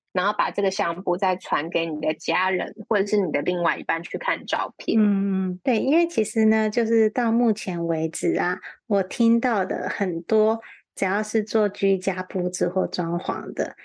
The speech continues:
Speaker 2: 任何一个 idea 啊，还是 Pinterest 最方便，因为毕竟它可以收集变成一个那个图片墙。
Speaker 1: 嗯，所以我们其实有一些客人还会因为跟我们做设计案，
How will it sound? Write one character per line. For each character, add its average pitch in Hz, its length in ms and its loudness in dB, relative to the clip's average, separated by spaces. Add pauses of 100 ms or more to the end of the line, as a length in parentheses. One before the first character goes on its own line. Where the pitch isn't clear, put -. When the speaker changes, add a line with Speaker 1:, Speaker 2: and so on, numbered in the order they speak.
(300)
Speaker 2:
任 247 200 2
何 190 180 2
一 180 120 2
个 180 140 0
idea 180 640 0
啊， - 220 -4 (280)
还 - 160 -4
是 233 240 0
Pinterest 196 500 0 (280)
最 185 160 2
方 180 320 -4
便， 170 260 0
因 214 120 2
为 214 40 4
毕 214 140 2
竟 202 140 4
它 208 120 0
可 202 160 -4
以 175 40 2
收 180 320 0
集 - 200 -6
变 185 220 0
成 180 180 -2
一 - 160 -2
个 - 200 0
那 139 160 0
个 - 200 -2 (240)
图 - 140 2
片 180 320 -2
墙。 - 360 -4 (260)
Speaker 1:
嗯， 208 840 0
所 - 160 0
以 233 140 0 (320)
我 196 120 0
们 185 200 0
其 214 180 2
实 240 120 2
有 220 160 2
一 160 40 -4
些 190 180 -2
客 220 200 0
人 175 180 0
还 170 160 -2
会 185 180 0
因 185 180 -4
为 185 260 2
跟 185 160 0
我 185 40 0
们 160 180 -6
做 175 160 0
设 170 200 0
计 - 220 -10
案， 160 140 -4